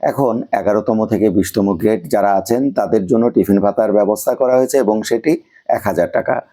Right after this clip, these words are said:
সত্যিই প্রশংসনীয় একটা উদ্যোগ। এখন পেনশনার এবং যারা অবসরপ্রাপ্ত আছেন তাদের জন্য কোন কোন সুবিধা বাড়ানো হয়েছে? তাদের জন্য কিছু সুবিধা বাড়ানো হয়েছে, যেমন স্বাস্থ্য বীমার ব্যবস্থা করা হয়েছে তাদের জন্য, যারা, আহ,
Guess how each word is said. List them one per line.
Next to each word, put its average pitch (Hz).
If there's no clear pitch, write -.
সত্যিই 156
প্রশংসনীয় 98
একটা 85
উদ্যোগ। 73
এখন 156
পেনশনার 120
এবং 87
যারা 90
অবসরপ্রাপ্ত 98
আছেন 120
তাদের 110
জন্য 127
কোন 98
কোন 90
সুবিধা 87
বাড়ানো 80
হয়েছে? 78
তাদের 143
জন্য 156
কিছু 107
সুবিধা 95
বাড়ানো 87
হয়েছে, 82
যেমন 98
স্বাস্থ্য 104
বীমার 110
ব্যবস্থা 98
করা 101
হয়েছে 104
তাদের 101
জন্য, 104
যারা, 90
আহ, 85